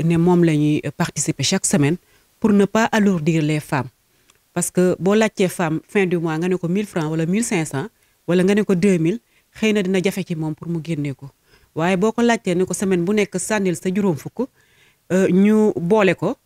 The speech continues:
ba bés bu mel nii ñëw, ñu jënd si loo xam ne daf ñuy dimbale ci suñu biir kër yi. Ndax li waral lii mooy dinañu dimbalante ci suñu biir ñun jigéen, waaye itam dinañu won suñu borom kër yi nga xam ne ñoom ñoo ñuy bàyyi ñuy déplacé wu di dem si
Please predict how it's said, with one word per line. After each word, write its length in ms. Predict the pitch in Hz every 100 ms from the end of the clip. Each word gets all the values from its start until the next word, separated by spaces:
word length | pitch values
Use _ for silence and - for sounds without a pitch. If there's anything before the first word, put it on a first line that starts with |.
| _ _
ba 240 | 147 170 247
bés 280 | 196 226 233
bu 100 | 185
mel 220 | 185 175
nii 180 | 196 247
ñëw, 220 | 214 185 - _ _ _ _ -
ñu 480 | 175 202 196 196 - _ -
jënd 380 | 139 151 233 190
si 280 | - 156 160
loo 140 | 165 196
xam 180 | 190
ne 100 | 175
daf 140 | 170 175
ñuy 160 | 180 170
dimbale 340 | 240 220 185
ci 80 | 170
suñu 200 | 170 170
biir 160 | 156 160
kër 160 | - 156
yi. 120 | 131 - _ _ _ _ _
Ndax 220 | 160 180 180
li 100 | 214
waral 260 | 226 196
lii 200 | 175 175
mooy 340 | 175 185 151 131 _ _ _ -
dinañu 300 | 208 226 226
dimbalante 480 | 240 208 180 175 160
ci 80 |
suñu 220 | 196 233 208
biir 260 | 160 165
ñun 160 | 165 175
jigéen, 340 | 185 156 151 254 _ _ _ -
waaye 360 | 185 226 233
itam 280 | 262 233 220
dinañu 320 | 196 214 214
won 180 | 208 208
suñu 220 | 190 220
borom 220 | 202 196 175
kër 180 | 202
yi 120 | 180 185
nga 100 | 220
xam 180 | -
ne 80 | 185
ñoom 240 | 175 226 226
ñoo 140 | 220
ñuy 200 | 190 190
bàyyi 380 | 165 190 151 156
ñuy 180 | 185 208
déplacé 460 | 220 - 175 170
wu 80 | 165
di 100 | 165
dem 180 | 196 190
si 280 | - 202